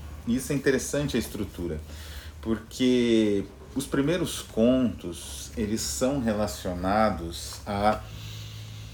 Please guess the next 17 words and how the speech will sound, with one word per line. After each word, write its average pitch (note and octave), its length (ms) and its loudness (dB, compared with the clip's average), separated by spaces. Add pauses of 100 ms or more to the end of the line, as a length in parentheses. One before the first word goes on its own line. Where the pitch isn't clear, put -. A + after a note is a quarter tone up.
(260)
a G#3 320 4
aspectos C#3 460 6
pontuais B2+ 580 6
da A#2 80 2
catástrofe. G#2+ 880 2
Então, A#2+ 380 0
o - 20 2
cemitério A2+ 640 4
misterioso G2 720 2
das F2 140 -10
pessoas G2 640 -2
que - 160 -12
morreram F#2+ 500 2
de E2 140 -8
can-, - 340 -6
contaminadas, F2+ 920 0
né, F2+ 140 -4